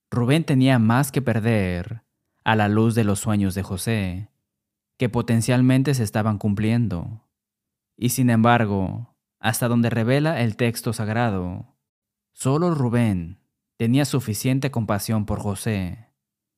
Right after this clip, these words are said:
suficiente preocupación por su padre y suficiente valor de convicción para resistir la decisión inicial de sus hermanos de matar a José. Cuando Jacob envió a José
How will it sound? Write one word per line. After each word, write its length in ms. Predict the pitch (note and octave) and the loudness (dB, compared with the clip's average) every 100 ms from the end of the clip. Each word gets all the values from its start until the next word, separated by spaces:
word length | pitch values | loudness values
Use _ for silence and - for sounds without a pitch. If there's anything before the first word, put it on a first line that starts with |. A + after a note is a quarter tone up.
| _ | _
suficiente 680 | - C3 B2+ A2+ C3 C3+ C3 | -4 -4 -2 -2 0 0 0
preocupación 1040 | B2 A2+ G#2+ G2+ - B2+ D3 A2+ F2 G2+ _ _ _ _ | -2 -2 -2 -4 -2 -2 -2 -4 -6 -12 _ _ _ _
por 200 | - A#2 | -2 0
su 180 | - G#2 | -2 -2
padre 640 | A2+ A2 G2 F2+ E2+ G#2+ _ _ _ _ _ _ _ _ _ - | 0 2 0 -4 -8 -12 _ _ _ _ _ _ _ _ _ -4
y 80 | B2+ | -2
suficiente 600 | C3 A#2+ A2 B2+ A#2+ A#2+ | -2 -4 -2 0 2 2
valor 720 | G#2+ G#2 A#2 A2 F#2 - _ _ _ _ | 2 2 4 2 0 -6 _ _ _ _
de 140 | A2+ G#2+ | -6 -2
convicción 1000 | A2+ A2 G#2 - C3+ A#2 F#2 E2 G#2 _ _ _ _ _ | 0 0 -2 0 2 2 0 -4 -10 _ _ _ _ _
para 220 | B2 A#2 | 0 0
resistir 560 | A#2 A2 A2+ - C3+ D3 | 0 -2 -4 -2 0 0
la 100 | C#3+ | -2
decisión 540 | A2+ A2+ G#2 A#2+ A#2 | -4 -6 -4 -2 0
inicial 880 | A2+ G#2+ G2+ B2+ A#2+ F#2 F2+ G#2 - _ _ - | 0 0 -2 -2 -2 -2 -4 -8 -12 _ _ -6
de 140 | A2+ | -4
sus 220 | - A2 | -2 -2
hermanos 480 | A2 G#2+ A2 A2+ A2 | -2 0 2 2 0
de 80 | G#2+ | 0
matar 300 | F#2+ F#2+ F#2+ | -2 -2 -2
a 60 | F#2 | -4
José. 560 | F#2 - F#2+ E2+ - _ _ _ _ _ _ _ _ _ _ _ _ _ _ _ _ _ _ _ _ _ _ | -6 -6 -6 -6 -12 _ _ _ _ _ _ _ _ _ _ _ _ _ _ _ _ _ _ _ _ _ _
Cuando 320 | C3 A#2 A#2 | 0 2 2
Jacob 460 | A#2 A#2+ C#3+ D#3 - | 0 0 0 0 0
envió 340 | B2+ A2+ A#2+ C#3 | 0 2 4 4
a 60 | |
José 800 | C3+ A#2+ - A2+ F2+ E2+ G2+ - | 2 -2 -2 -2 -2 -6 -10 -16